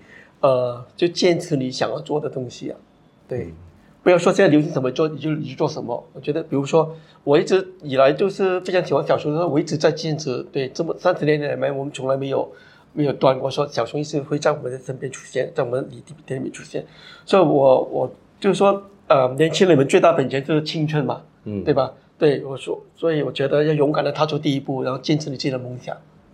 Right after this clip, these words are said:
Speaker 2: 勇敢地踏出第一步，不是不勇敢了，现在年轻人都很勇敢了，
Speaker 1: 勇敢。
Speaker 2: 但是现在就是怕他太勇敢了，可能要面对的挑战和犯的错误，呃，会，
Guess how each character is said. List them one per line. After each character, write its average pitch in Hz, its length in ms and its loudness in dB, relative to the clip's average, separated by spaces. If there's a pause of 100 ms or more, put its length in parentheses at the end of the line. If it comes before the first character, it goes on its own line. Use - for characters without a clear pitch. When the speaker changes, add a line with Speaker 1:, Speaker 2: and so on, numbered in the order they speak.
(640)
Speaker 2:
勇 139 220 6
敢 123 140 6
地 110 80 4
踏 135 180 2
出 131 200 0
第 131 160 -4
一 120 60 -2
步， 120 180 -4
不 120 100 -8
是 110 300 0
不 - 260 2
勇 101 260 4
敢 98 160 2
了， 82 120 -4
现 117 120 -4
在 110 60 0
年 92 160 -2
轻 104 160 -4
人 95 120 -4
都 98 200 0
很 92 240 -4
勇 85 220 0
敢 92 140 6
了， 82 140 4
Speaker 1:
勇 - 0 -
敢。 85 80 -2
Speaker 2:
但 117 120 4
是 135 160 4
现 160 100 2
在 156 60 6
就 151 100 4
是 151 140 -2
怕 156 180 2
他 147 80 6
太 143 200 2
勇 113 400 0
敢 90 200 2
了， 104 320 -4 (320)
可 - 120 0
能 98 200 -6
要 127 380 -2
面 127 180 -4
对 127 140 -2
的 98 240 -2
挑 87 200 -2
战 110 200 -2
和 98 100 -2
犯 104 240 -4
的 90 140 -12
错 - 180 -6
误， 107 220 -10 (320)
呃， 87 320 0
会， 101 440 -2